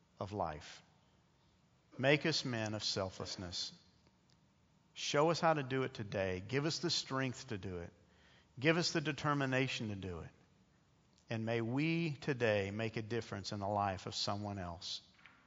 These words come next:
because we put their needs above our own. Father, it's not gonna be easy, and you never said it would be, but it is possible. And it can make a difference in this world. That's why we're here,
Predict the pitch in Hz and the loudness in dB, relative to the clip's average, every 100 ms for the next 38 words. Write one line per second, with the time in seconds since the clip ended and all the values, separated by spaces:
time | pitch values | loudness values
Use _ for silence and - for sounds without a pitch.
0 | _ - 107 101 101 110 117 107 107 104 | _ -6 -4 -4 -2 -4 -2 -2 -2 -4
1 | 98 92 98 95 95 95 90 87 98 - | -4 -6 -4 -4 -2 -2 -4 -8 -12 -20
2 | _ _ _ _ _ _ _ _ _ _ | _ _ _ _ _ _ _ _ _ _
3 | _ - 117 110 104 123 120 120 120 113 | _ 4 4 4 0 0 0 0 -2 0
4 | 120 117 98 92 98 - - _ _ _ | 0 0 -4 -10 -14 -20 -20 _ _ _
5 | - 107 107 107 104 117 117 117 110 95 | -12 -6 -4 -2 -2 0 0 0 -2 -6
6 | 90 87 98 - _ _ _ _ _ _ | -8 -10 -14 -20 _ _ _ _ _ _
7 | _ _ - 113 104 104 98 - 95 90 | _ _ -6 -2 0 0 -2 0 0 0
8 | - 87 - - _ _ _ _ _ _ | -4 -8 -14 -20 _ _ _ _ _ _
9 | _ _ - 107 110 113 - 127 123 123 | _ _ -8 -4 -2 -4 -4 -2 0 0
10 | 123 113 113 107 104 95 110 87 - - | 0 -2 -2 -4 -4 -6 -8 -10 -10 -10
11 | - _ _ _ _ _ 101 98 98 - | -12 _ _ _ _ _ -8 -6 -8 -6
12 | 101 95 90 98 - 101 104 120 107 95 | -4 -4 -2 -4 0 2 2 2 -2 -4
13 | 85 | -6